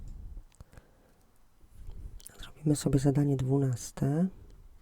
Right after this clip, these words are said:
Strona dwieście dwadzieścia dwa. E,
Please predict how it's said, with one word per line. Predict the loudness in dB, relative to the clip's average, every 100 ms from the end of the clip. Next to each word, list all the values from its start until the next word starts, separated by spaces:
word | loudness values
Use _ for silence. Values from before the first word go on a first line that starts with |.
| -20 -20 -20 -20 _ _ _ _ -20 -20 -20 _
Strona | -16 -2 0 2 0
dwieście | -2 -4 -4 -2
dwadzieścia | -2 -4 -8 -4 -2
dwa. | 0 0 0 0 -4 -8 -20 _ _ _ _ _ _ _ _ _ _ _ _ _ _ -20 -20 _ -20 -20 -18 -18 -18 -20 -20 -20 -20 -20 -20 -12 -4
E, | -2 0 -2 -2 -4